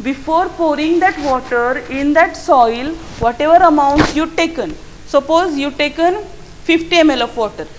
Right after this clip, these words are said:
then U will be the fifty M L. Then final volume of water in the measuring cylinder. So that is called as a V M L.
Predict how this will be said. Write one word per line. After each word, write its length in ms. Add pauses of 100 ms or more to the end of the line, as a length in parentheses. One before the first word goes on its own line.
(140)
then 180
U 360
will 200
be 120
the 220 (440)
fifty 500
M 120
L. 140 (380)
Then 200
final 640
volume 560
of 260
water 460
in 340
the 120
measuring 680 (360)
cylinder. 560 (260)
So 100
that 260
is 180
called 340
as 220
a 80
V 380
M 180
L. 120